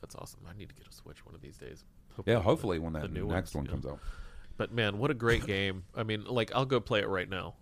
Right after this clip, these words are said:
Speaker 1: I love that game. I still do. You know, it, it, it holds su-, the best memories to me of, of wanting that Nintendo so bad, and that,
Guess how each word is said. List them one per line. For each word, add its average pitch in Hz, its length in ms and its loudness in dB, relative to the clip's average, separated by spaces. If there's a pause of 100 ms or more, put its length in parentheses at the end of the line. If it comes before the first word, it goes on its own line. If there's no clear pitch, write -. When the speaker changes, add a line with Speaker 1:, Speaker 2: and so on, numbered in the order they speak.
Speaker 1:
I 113 100 2
love 107 300 4
that 98 160 4
game. 92 240 -2
I 92 80 0
still 98 240 0
do. 87 240 -2 (320)
You 98 60 -2
know, 92 140 -2
it, 110 140 0
it, 120 240 2
it 131 160 4
holds 117 280 2
su-, - 220 2
the 110 120 0
best 117 320 2
memories 104 440 0
to 104 100 -8
me 98 180 -2
of, 90 200 -2
of 95 220 -2
wanting 92 540 -2
that 90 220 -2
Nintendo 87 640 -2 (440)
so 104 260 4
bad, 87 460 2
and 90 320 -2
that, 95 160 -2